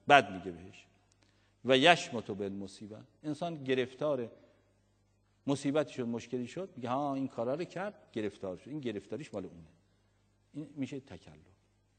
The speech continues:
در یه روایت دیگر هستش که تکلف رو اینجور معنا می‌کنه. توحید صدوق، صفحهٔ سیصد و چهل و دو.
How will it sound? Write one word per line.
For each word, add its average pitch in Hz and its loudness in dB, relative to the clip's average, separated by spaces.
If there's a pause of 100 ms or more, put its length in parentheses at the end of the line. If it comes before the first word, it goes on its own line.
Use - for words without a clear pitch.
(3750)
در 208 12
یه 254 8
روایت 233 8
دیگر 214 6
هستش 202 -2
که 196 0 (1000)
تکلف 160 4
رو 196 2
اینجور 143 2
معنا 98 -2
می‌کنه. 95 -14
توحید 131 -2
صدوق، 120 -6
صفحهٔ 127 -6 (360)
سیصد 123 -6
و 131 -8
چهل 92 -8
و 87 -8
دو. 82 -16